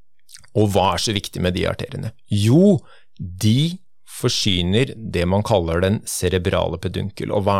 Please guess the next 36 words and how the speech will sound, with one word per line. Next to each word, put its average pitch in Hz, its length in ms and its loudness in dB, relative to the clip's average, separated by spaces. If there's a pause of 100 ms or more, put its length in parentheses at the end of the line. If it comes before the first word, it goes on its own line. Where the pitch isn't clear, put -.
er 90 100 -4
det 90 120 -4
den 92 120 0
inneholder? 90 440 -4 (400)
Jo, 135 300 0 (360)
den 98 180 0
inneholder 107 520 0 (300)
alle 104 400 2
pyramidebaner, 110 800 0
det 151 100 -2
vil 107 140 -2
si - 80 -4 (320)
alle 92 400 2
motoriske 104 600 0
baner 104 420 0 (240)
som 113 220 -2
kommer 87 480 -4
fra 95 160 -2
storhjernen. - 540 -8 (500)
Så - 140 -6 (180)
alt 131 460 0
av 101 240 2
bevegelse 101 960 -2 (420)
forsynes 98 840 -4 (100)
av 101 400 2
de 95 240 -6
to 95 240 -6
arteriene. - 520 -8 (440)
Så - 160 -4
hvis 135 140 0
du 175 100 2
har 101 480 4
en 170 140 4
propp, - 340 -2
er - 480 0
uheldig, 131 380 2